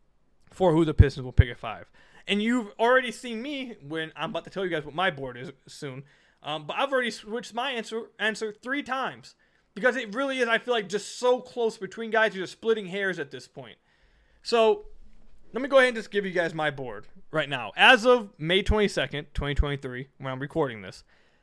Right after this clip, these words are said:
this is my board according to the Pi-, for the Pistons at five. And this is assuming that the top four picks go as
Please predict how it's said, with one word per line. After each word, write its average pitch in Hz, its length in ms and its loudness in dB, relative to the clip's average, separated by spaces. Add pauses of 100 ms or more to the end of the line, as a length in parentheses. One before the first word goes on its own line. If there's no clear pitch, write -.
(180)
this 226 160 2
is 269 140 -2
my 240 160 6
board 185 400 2
according 180 340 -2
to 185 100 -4
the 170 80 -6
Pi-, - 200 -6 (260)
for 190 220 4
the 143 100 -2
Pistons 139 600 -6 (260)
at 147 160 -8
five. 139 360 2 (440)
And 170 200 2
this 208 160 8
is 220 120 -2
assuming 202 580 2 (480)
that 175 80 2
the 165 100 0
top 202 300 4
four 214 220 6
picks 196 320 0
go 180 240 4
as 156 420 4